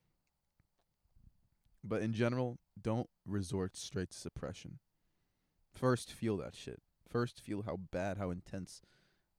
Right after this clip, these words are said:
that really is. And so I decided to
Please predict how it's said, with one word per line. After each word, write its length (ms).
that 220
really 320
is. 320
And 140
so 200
I 60
decided 420
to 280